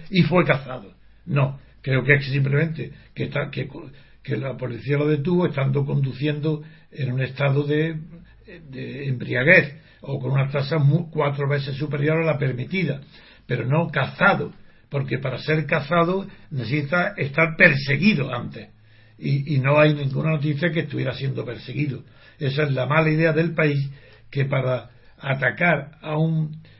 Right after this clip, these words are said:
con justo motivo, pero a un magistrado del Constitucional, que como fue propuesto por el P P y el país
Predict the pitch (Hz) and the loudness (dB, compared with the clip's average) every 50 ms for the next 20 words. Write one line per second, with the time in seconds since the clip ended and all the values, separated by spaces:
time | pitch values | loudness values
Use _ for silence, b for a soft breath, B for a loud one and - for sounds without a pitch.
0 | b b - - 151 139 - - - - 208 247 208 - 285 262 202 151 - 180 | b b -8 -4 -2 -2 -2 -4 -2 0 0 2 2 0 -2 -2 -2 -2 0 0
1 | 220 190 147 - - B B B B B B - 139 127 131 143 156 160 160 160 | 0 0 0 -4 -8 B B B B B B -6 -2 0 2 4 4 4 4 2
2 | 160 151 151 147 139 - 165 170 165 143 - - B B B B B B B - | 2 0 0 -2 -2 2 2 4 4 2 0 -4 B B B B B B B -20
3 | _ _ _ _ _ _ _ - - - - _ - 151 143 143 135 - 156 135 | _ _ _ _ _ _ _ -20 -20 -20 -20 _ -14 -12 -12 -12 -12 -10 -6 -2
4 | 143 135 131 - - 139 135 - 135 - 131 120 98 107 131 135 151 160 151 - | -2 -2 -2 -2 -4 -4 -4 -4 -6 -6 -6 -6 -6 -4 -2 2 4 4 4 2
5 | - - - - b b b b b b b b b b b b b b - _ | 0 -6 -12 -18 b b b b b b b b b b b b b b -20 _
6 | _ _ _ _ _ _ _ _ _ - - 139 139 135 135 - 143 135 127 127 | _ _ _ _ _ _ _ _ _ -18 -6 -2 0 0 0 0 -2 -2 -2 -2
7 | 127 127 123 - - 156 165 165 165 175 160 151 139 147 175 170 143 - - - | -2 -2 -4 -4 0 2 2 2 2 2 0 0 2 2 0 0 0 -2 -6 -10
8 | 104 - B B B B B B B B B B B - - - - - - - | -14 -16 B B B B B B B B B B B -20 -20 -20 -20 -16 -8 -6
9 | 151 143 131 127 127 - - - - 160 160 139 - 165 160 160 - - - - | -4 -2 -2 -4 -4 -6 -10 -2 0 2 2 4 4 4 4 4 4 0 -8 -14
10 | - - 147 135 120 - - 131 135 147 160 160 - - - | -8 -4 -2 -2 -2 -2 -2 0 0 2 2 0 -2 -6 -14